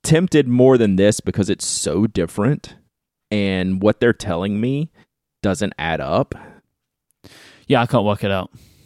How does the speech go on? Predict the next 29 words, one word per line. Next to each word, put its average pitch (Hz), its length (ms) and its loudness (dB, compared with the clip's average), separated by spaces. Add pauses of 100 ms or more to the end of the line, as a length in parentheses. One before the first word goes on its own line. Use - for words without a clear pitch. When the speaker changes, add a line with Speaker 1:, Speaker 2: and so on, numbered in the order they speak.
(180)
Speaker 1:
And 98 600 0 (140)
I 98 120 0
wanna 95 240 0
see 87 160 -6
it - 80 -10
for 87 100 -8
myself. 76 460 -8
And 110 180 2
they're, 131 240 6
and, 107 220 2
but 117 180 2
they're 135 260 6
like, 104 380 0 (1500)
"Eh, 226 220 2
this 214 180 2
isn't 185 140 4
just, 143 180 0
like, 123 140 -2
a 104 60 2
one-off 98 380 2
thing 98 260 -2
we're 90 120 -2
trying." 95 380 -2
Like, 80 240 -8
they're, 98 220 0
they're, 107 200 2
like, 92 260 0
in. 82 400 -8
Like, 85 180 -8